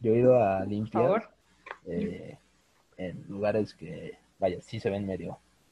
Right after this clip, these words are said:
Speaker 1: que tú andas entrando y si te andas quedando así de, "Verga, ¿dónde me metí?". Donde yo les puedo decir que había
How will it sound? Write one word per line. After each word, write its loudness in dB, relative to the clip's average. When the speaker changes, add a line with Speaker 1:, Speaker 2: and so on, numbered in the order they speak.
Speaker 1:
que 6
tú 4
andas 4
entrando -4
y -6
si -12
te -6
andas -6
quedando -8
así -16
de, -12
"Verga, -16
¿dónde 2
me -4
metí?". -2
Donde 4
yo 8
les 2
puedo 8
decir 4
que 4
había 6